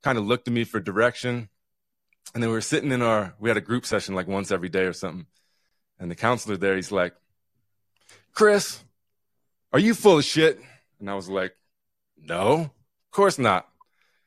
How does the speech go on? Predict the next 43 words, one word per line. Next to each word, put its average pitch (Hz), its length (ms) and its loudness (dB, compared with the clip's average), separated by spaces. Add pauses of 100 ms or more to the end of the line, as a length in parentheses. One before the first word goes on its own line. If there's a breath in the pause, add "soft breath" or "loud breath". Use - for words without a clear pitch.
(480)
And 101 160 -6
then 92 320 -4 (340)
he's 95 140 -10
like, 101 340 -2
"Group, 175 300 0 (800)
who 220 100 -2
thinks 196 300 0
Chris 160 280 0
is 110 80 -10
full 131 200 0
of 104 80 -2
shit?" - 360 -2 (300)
And 98 100 -6
I 101 40 2
was 98 120 -4
like, 110 120 -6
"Nobody's 147 320 -2
gonna 107 160 -4
stand 101 320 -2
up." 117 180 0
You 113 80 -6
know, 113 140 -2
I 117 80 0
think 117 160 -8
some 117 160 -4
of 101 120 -6
them 101 140 -4
feared 117 320 -4
me. 117 140 -4
Maybe 113 260 0
I 110 60 4
was 101 100 -2
a 101 60 -10
little 101 160 -6
bit 98 100 -6
volatile 107 480 2
back 104 240 -2
then. 110 360 -6 (640)
And, 95 220 -10
uh, 92 280 -2 (1000 soft breath)
everybody 131 380 2
stood 104 260 0
up. 87 220 -4